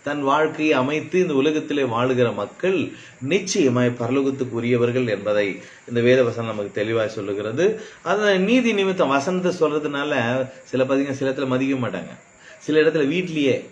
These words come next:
நிறைய வீடுகள்ல பாத்தீங்கன்னா, "உங்கள் வீட்டாரே சத்துருன்ற" மாதிரி வசனத்துக்கு செவி கொடுக்க மாட்டாங்க. "என்னங்க வ-, எப்ப பார்த்தாலும் நீங்க பேசுறது ஒண்ணு, செய்யறது ஒண்ணு,"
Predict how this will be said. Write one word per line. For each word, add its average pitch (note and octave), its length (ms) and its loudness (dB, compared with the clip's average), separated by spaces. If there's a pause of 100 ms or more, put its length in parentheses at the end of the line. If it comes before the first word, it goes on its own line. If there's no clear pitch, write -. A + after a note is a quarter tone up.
(140)
நிறைய D3+ 340 0
வீடுகள்ல D3 460 0
பாத்தீங்கன்னா, A2 500 -4 (680)
"உங்கள் D#3+ 200 -2
வீட்டாரே D#3+ 500 2
சத்துருன்ற" A#2+ 520 -2
மாதிரி A2+ 420 -2
வசனத்துக்கு D3+ 720 -4 (160)
செவி F#3 240 0
கொடுக்க A2+ 360 2
மாட்டாங்க. D#2 340 -10
"என்னங்க G#3 340 -4
வ-, A#2 140 -2
எப்ப G2+ 160 -4
பார்த்தாலும் D3+ 360 0
நீங்க B2+ 280 -2
பேசுறது D3+ 340 0
ஒண்ணு, D3 180 -4
செய்யறது C3+ 460 0
ஒண்ணு," B2 260 -2